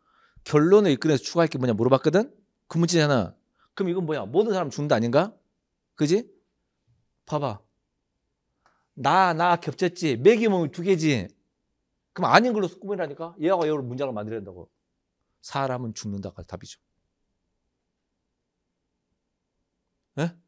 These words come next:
똑같아. 똑같아. 아까 결론한 거 있지? 이 중간에 뭘 전제를 추가해야 되냐? 그러면 매 개념을 똑같이 바꾸고 나머지 그 두 개를 합치면 한 문장 만들면 된다고. 그러면 사람은 죽는다잖아.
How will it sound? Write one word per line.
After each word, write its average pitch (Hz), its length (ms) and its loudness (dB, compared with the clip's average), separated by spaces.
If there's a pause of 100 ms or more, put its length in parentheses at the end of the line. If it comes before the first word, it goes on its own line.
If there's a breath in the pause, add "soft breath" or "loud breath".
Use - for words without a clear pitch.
(260)
똑같아. 233 640 2 (680)
똑같아. 196 320 -2
아까 208 140 2
결론한 214 380 -2
거 190 80 -2
있지? 160 500 -2 (640)
이 175 100 0
중간에 214 340 2
뭘 185 260 2
전제를 202 300 0
추가해야 208 260 -4
되냐? 170 160 -2
그러면 160 500 -4 (180 soft breath)
매 196 180 6
개념을 220 300 0
똑같이 220 280 -2
바꾸고 165 340 -4
나머지 165 280 0
그 165 140 -4 (200)
두 156 120 -4
개를 160 160 2
합치면 175 280 -8
한 180 120 -4
문장 180 180 0
만들면 120 260 -4
된다고. 113 600 2 (380)
그러면 175 340 -8 (140)
사람은 175 640 -6
죽는다잖아. 143 880 -12